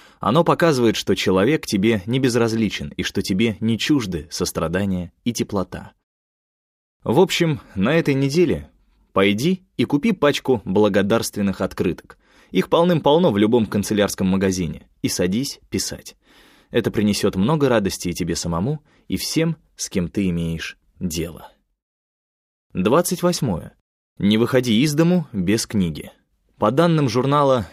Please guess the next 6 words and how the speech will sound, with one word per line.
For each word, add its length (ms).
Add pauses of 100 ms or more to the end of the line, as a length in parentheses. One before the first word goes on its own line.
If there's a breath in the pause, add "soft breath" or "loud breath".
U 260
S 300
News 580
and 200
World 520
Report, 520